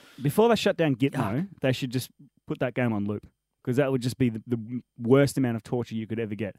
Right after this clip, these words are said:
Speaker 2: <laughs>
Speaker 1: watching Collingwood North Melbourne. Um, well, Melbourne, mate, they, they're disappointing. They are
Speaker 2: They are.
Speaker 1: fucking soft.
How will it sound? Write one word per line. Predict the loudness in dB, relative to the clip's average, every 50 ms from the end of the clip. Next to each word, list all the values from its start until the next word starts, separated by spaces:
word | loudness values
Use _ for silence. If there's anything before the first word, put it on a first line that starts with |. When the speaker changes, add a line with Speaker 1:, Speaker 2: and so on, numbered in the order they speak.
| _ _ _ -12
Speaker 2:
<laughs> | -12 -10 -6 0
Speaker 1:
watching | 0 0 2 2 0 -2
Collingwood | 0 0 0 0 2 2 0 0 0
North | -2 -4 -2 -2
Melbourne. | -2 -2 -2 -4 -6 -10 -14 _ _ -20 -20 -16 _
Um, | -2 -2 -2 -2 -4 -4
well, | -4 -4 -4 -4 -8 _ _ _ _ _ _ _ -20 _ _ _
Melbourne, | -4 -4 -4 -4 -4 -6 -8 -8
mate, | -8 -8 -8 -10 -12 _ _
they, | -16 -16 -16 -16 -16 -20 -20 _ _ -4
they're | -2 -2 0
disappointing. | 2 0 0 0 -4 -6 -6 -6 -8 -8 -10 -14 _ _ _
They | -2 0 0 2 2
are | 2 2 0 0 -2 -2
Speaker 2:
They | -2 -2 0
are. | 0 0 -2 -4
Speaker 1:
fucking | -8 -14 -12 -10 -10 -8 -6 -6 -6 -6
soft. | -4 -4 -4 -4 -4 -4 -6 -10 -12